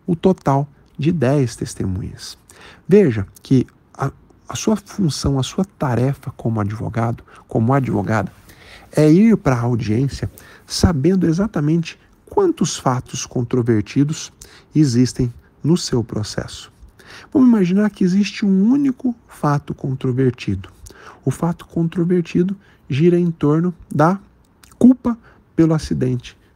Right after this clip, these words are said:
de trânsito. É, o autor fala que a culpa é do réu, que passou pelo sinal vermelho, e o réu se defende, fala, "Não, quando eu passei o sinal tava verde."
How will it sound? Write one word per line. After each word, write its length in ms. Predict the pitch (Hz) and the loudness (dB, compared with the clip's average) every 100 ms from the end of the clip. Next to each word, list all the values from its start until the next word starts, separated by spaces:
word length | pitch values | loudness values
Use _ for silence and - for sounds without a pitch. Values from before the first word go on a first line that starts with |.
| _ | _
de 160 | 127 127 | -8 -6
trânsito. 600 | - 101 95 92 - - - - - - _ - | -2 -2 -2 -6 -12 -20 -20 -20 -20 -20 _ -4
É, 200 | 120 - - | -2 -2 0
o 120 | 139 | 2
autor 320 | 127 139 131 | 2 2 0
fala 260 | - 123 120 | 0 -4 -4
que 140 | - | -6
a 40 | |
culpa 440 | - - 107 - - _ _ - | -8 -8 -8 -8 -14 _ _ -4
é 140 | 120 | -2
do 120 | 143 | 0
réu, 280 | 151 139 233 _ - _ - | 0 0 -2 _ -20 _ -10
que 100 | 143 | -6
passou 320 | 131 117 123 | -4 -2 -4
pelo 200 | - 120 | -4 -8
sinal 260 | - 123 123 | -6 -6 -4
vermelho, 400 | 175 170 165 220 - - _ | -2 0 -2 -4 -14 -20 _
e 80 | 226 | 4
o 40 | |
réu 160 | 170 185 | 6 4
se 140 | - | 2
defende, 420 | 262 233 - 170 156 | -2 0 0 -2 -2
fala, 220 | 143 190 | -2 0
"Não, 200 | 143 165 | 0 -2
quando 220 | - 131 | -4 -6
eu 80 | 120 | -4
passei 320 | 135 127 143 | -4 -2 -2
o 40 | |
sinal 280 | 139 160 151 | -2 -4 -6
tava 240 | 156 160 180 | -6 -6 -2
verde." 440 | 156 135 123 | 2 4 2